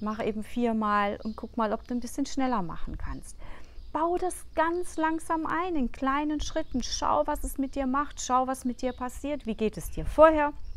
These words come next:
Wie geht es dir dabei? Und wie geht es dir dann nachher? Und auch hier, es ist immer wichtig, solche neuen Gewohnheiten, solche neuen Rituale, wo du ja wirklich in deine Kraft kommen möchtest, ja, mit einer Begebenheit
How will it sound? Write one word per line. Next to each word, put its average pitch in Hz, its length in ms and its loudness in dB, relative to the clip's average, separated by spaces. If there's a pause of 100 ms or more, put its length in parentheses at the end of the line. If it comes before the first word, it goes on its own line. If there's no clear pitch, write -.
(420)
Wie 196 120 0
geht 247 180 2
es 240 100 -4
dir 262 140 0
dabei? 277 460 4 (400)
Und 233 180 2
wie 233 80 4
geht 196 240 0
es 170 100 -8
dir 170 140 -8
dann 190 180 -2
nachher? 151 460 -10 (640)
Und 247 120 4
auch 262 140 8
hier, 311 420 4 (100)
es - 160 0
ist 233 140 -6 (160)
immer 247 320 4
wichtig, 196 400 -4
solche 294 800 4
neuen 208 840 2
Gewohnheiten, 190 800 -4
solche 214 340 -4
neuen 220 300 -2
Rituale, 208 800 0
wo 180 80 -4
du 202 80 -4
ja 202 160 2
wirklich 240 300 -4
in 247 80 -4
deine 196 220 0
Kraft - 480 0
kommen 180 320 2
möchtest, - 680 -12 (260)
ja, 180 200 -4 (840)
mit 320 280 4 (100)
einer 254 540 4
Begebenheit 254 680 0